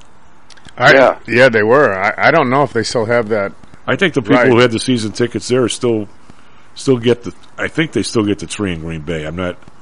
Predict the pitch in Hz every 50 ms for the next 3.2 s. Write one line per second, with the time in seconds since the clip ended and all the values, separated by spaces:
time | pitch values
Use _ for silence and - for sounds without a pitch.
0 | - - - - - - - - - - - - - - - - 113 107 104 110
1 | 120 123 127 123 127 135 127 123 123 117 110 113 120 117 110 - 107 98 95 101
2 | 95 98 101 101 98 95 120 117 113 107 107 107 104 - - 98 92 117 143 147
3 | 127 113 104